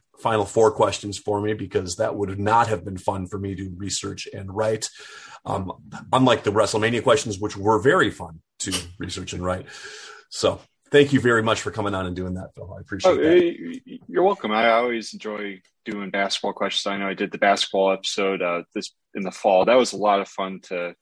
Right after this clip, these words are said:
Speaker 2: to put together a full episode. I'm, I'll, I'll be happy to do that again in, um, in October if you guys wanna do another basketball episode right before the season tips off. But, uh, but no, it's always fun to, I, since I think about basketball for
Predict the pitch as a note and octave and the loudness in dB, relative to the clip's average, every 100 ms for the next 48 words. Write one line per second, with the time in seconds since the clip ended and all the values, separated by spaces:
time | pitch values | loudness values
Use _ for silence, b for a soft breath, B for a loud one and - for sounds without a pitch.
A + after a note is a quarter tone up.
0 | _ _ _ - - - G#2+ F#2+ F#2 - | _ _ _ -18 -14 -6 -2 0 -2 -2
1 | G2 F#2 F2+ - F#2+ F2+ F2+ F2+ F2 F#2+ | 0 2 2 0 -4 -4 -4 -4 -2 -2
2 | G2+ - F#2+ F#2+ F#2+ G2 - F2 G2 F#2+ | -2 -2 -2 0 0 -2 -2 -6 -2 2
3 | F#2+ F2+ F2+ G2 F2 F2 F2+ _ _ _ | 4 2 2 0 0 -4 -10 _ _ _
4 | - F2+ E2 - - _ _ _ _ _ | -8 -6 -6 -10 -18 _ _ _ _ _
5 | _ G#2 F#2 E2+ F2+ - A#2 F#2 F2+ F#2+ | _ -4 -2 0 0 4 4 4 2 2
6 | F#2+ F#2 F#2+ F2+ F#2+ G#2+ F#2+ F2 F2 - | 2 2 -2 0 2 2 2 0 -4 -4
7 | F#2 F2+ - F#2 D#2 - F#2 - - F#2+ | -6 -6 -6 -6 -6 -2 -2 -2 -6 -2
8 | F2 F2+ G#2+ F2+ - - - E2 E2+ - | -2 0 0 0 -6 -6 0 0 0 -4
9 | _ F#2+ F#2 F2 - b b b - D#3 | _ 2 4 2 0 b b b 2 4
10 | A2+ C3+ C3 B2 - A2+ G#2+ G2 G2 _ | 6 6 4 4 -2 -2 0 -2 -4 _
11 | b b b b b b G#2+ A2 F2 G#2+ | b b b b b b -8 -8 -8 -6
12 | G#2+ G#2 A#2 G2+ G2 - G2+ G#2 - G2+ | -4 -4 -4 -2 -2 0 -2 -4 -4 -4
13 | F#2+ F#2+ F#2+ F2 | -4 -6 -6 -6